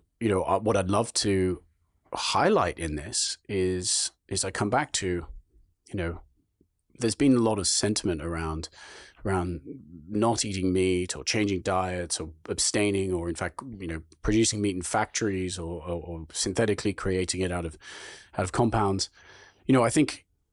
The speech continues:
I actually think that all of that's fine. It's great because we need it from the fact that we need to produce as much food as possible in order to feed the world.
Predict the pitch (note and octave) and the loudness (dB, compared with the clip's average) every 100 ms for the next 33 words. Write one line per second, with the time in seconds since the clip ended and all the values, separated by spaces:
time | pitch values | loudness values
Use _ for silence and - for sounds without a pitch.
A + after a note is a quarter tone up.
0 | _ C3+ C#3 C3+ B2 A2+ G#2 A#2 A#2+ G#2+ | _ 2 4 4 2 0 2 4 6 4
1 | F#2+ - - A2 E2+ - A2 A#2 B2 G2 | 2 0 2 2 0 -8 -4 0 0 -2
2 | - - G2+ G2+ F#2 - - G#2 G#2+ G#2+ | -6 -8 0 0 2 0 -2 -2 0 2
3 | G#2+ G2+ _ _ - - G2+ G2 E2+ - | 2 0 _ _ -6 0 2 0 -2 0
4 | G#2 - A#2+ A2 G#2 G2+ G#2+ G2+ G2 F#2 | 0 0 0 2 2 0 0 0 0 -2
5 | - A#2 G#2 - A2+ G#2+ G2 G2+ G2 F2+ | 0 0 0 2 0 0 -2 0 -2 -2
6 | - E3 A#2 F#2 E2+ | 0 0 2 0 -2